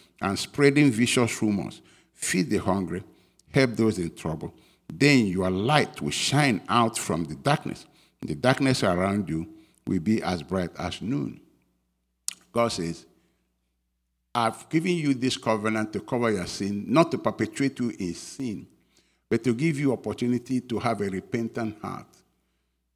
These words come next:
But you are insulting the privilege I gave you. You are insulting it. You don't, you, you are not taking advantage of it. Here is the proper use of grace.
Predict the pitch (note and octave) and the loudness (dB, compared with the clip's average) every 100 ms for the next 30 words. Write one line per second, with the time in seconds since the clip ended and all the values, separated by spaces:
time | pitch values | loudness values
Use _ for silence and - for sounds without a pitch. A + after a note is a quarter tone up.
0 | _ _ _ _ - B2 A2+ A#2+ - A2+ | _ _ _ _ 0 2 2 0 0 0
1 | A2+ - - D#3 D3+ D#3 C#3+ A2 - A#2+ | 0 0 0 0 -2 -4 -2 -4 -4 -4
2 | A#2+ B2+ A2 G2 F2 G#2 F2+ D2+ D#2 F#2 | 0 -2 -2 -6 -6 -8 -8 -14 -12 -10
3 | F2 - C#3 C3+ C#3 F2+ - - - - | -6 -4 -4 -4 -6 -6 -12 -20 -16 -6
4 | G#2+ C3 D3+ - - A#2 A#2+ A#2+ A#2+ D#3+ | -2 0 -2 -4 -10 -4 -2 0 2 2
5 | D3 - G2+ F#2 F#2 F2+ D2+ - _ _ | 0 -4 -8 -8 -8 -8 -8 -18 _ _
6 | _ _ _ _ _ _ _ _ _ _ | _ _ _ _ _ _ _ _ _ _
7 | _ _ _ _ _ _ _ _ _ _ | _ _ _ _ _ _ _ _ _ _
8 | _ _ _ _ _ _ _ _ _ _ | _ _ _ _ _ _ _ _ _ _
9 | _ _ _ _ _ _ _ _ _ - | _ _ _ _ _ _ _ _ _ 4
10 | F2+ E2 G2 F2+ B2 G#2+ A2 G#2 F2+ E2+ | 6 6 6 2 0 2 2 2 0 -4
11 | D2 F2+ D#2 - | -6 -8 -10 -14